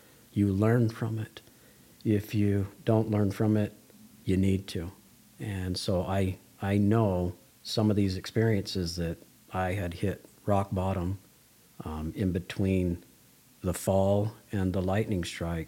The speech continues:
It was probably my lowest time in life, to where some of the thoughts that went through my head, it's just, you think you're alone, and you're not. You are never alone. There's always someone that has gone through what you're going through.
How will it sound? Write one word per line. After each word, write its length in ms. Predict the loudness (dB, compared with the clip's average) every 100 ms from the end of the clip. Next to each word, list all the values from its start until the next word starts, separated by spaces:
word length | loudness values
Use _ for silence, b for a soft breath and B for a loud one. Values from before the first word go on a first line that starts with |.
| -10
It 200 | -10 -8
was 200 | -6 -10
probably 480 | -8 -6 -4 -2 -2
my 240 | -2 -2 -2
lowest 420 | -2 -2 -2 -2
time 220 | -2 0
in 120 | -2
life, 460 | -2 -2 -4 -8 -10
to 120 | -6
where 400 | -2 -2 -2 -6 -12 -20 -20 B B B B B
some 240 | -4 0 2
of 80 |
the 100 | 0
thoughts 680 | 0 0 0 -2 -8 -10 -12 -18 -16 -6
that 140 | -2
went 200 | 0 -2
through 140 | -2
my 140 | 0 0
head, 340 | 0 0 -2
it's 200 | -4 -8
just, 400 | -6 -4 -4 -6
you 160 | -8 -8
think 560 | -6 -4 -4 -6 -16 -20 -20 _ _ _
you're 180 | -4 0
alone, 600 | 0 2 2 0 -4 -10 -10
and 180 | -6 -4
you're 140 | -2
not. 600 | 0 0 -2 -4 -8 -16 -8
You 180 | -4 -2
are 80 |
never 420 | -2 0 0 2 0
alone. 400 | 2 2 0 -6 B B B B
There's 180 | -8 -8 -2
always 400 | 2 4 4 0
someone 340 | 0 0 0 0
that 100 | -4
has 160 | -6
gone 260 | -4 -2 -4
through 220 | -4 -4
what 120 | -4
you're 140 | -6 -6
going 340 | 0 2 2
through. 300 | -2 -10